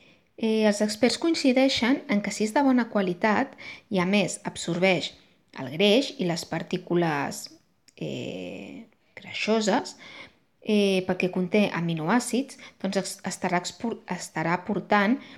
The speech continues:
un extra de tractament al cabell. Sempre no hem d'oblidar que això no, això no ens eximeix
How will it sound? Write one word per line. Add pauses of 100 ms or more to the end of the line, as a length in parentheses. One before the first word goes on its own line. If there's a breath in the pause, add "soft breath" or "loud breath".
(300 loud breath)
un
extra
de
tractament
al
cabell. (1300)
Sempre
no
hem
d'oblidar
que
això
no, (160)
això
no (100)
ens
eximeix